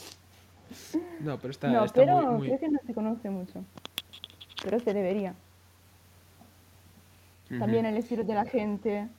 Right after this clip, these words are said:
Speaker 2: es muy diferente. Del resto de España o de cómo se imagina.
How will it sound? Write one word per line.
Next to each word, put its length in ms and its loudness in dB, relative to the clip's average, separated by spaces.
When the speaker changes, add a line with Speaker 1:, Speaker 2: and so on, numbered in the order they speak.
Speaker 2:
es 180 -6
muy 160 6
diferente. 720 0
Del 480 -6
resto 280 -10
de 80 -8
España 420 -10
o 120 -2
de 140 0
cómo 360 -2
se 60 -8
imagina. 520 -8